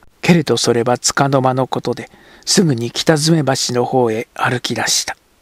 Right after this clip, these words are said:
橋を渡って二、三丁を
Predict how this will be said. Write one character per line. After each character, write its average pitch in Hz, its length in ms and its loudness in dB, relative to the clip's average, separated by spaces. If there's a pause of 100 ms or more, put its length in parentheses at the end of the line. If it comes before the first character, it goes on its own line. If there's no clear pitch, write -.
(1300)
橋 175 180 2
を 120 200 -2
渡 139 260 0
っ - 40 -2
て - 280 -4
二、 131 160 0
三 135 300 0
丁 - 180 -2
を 120 200 0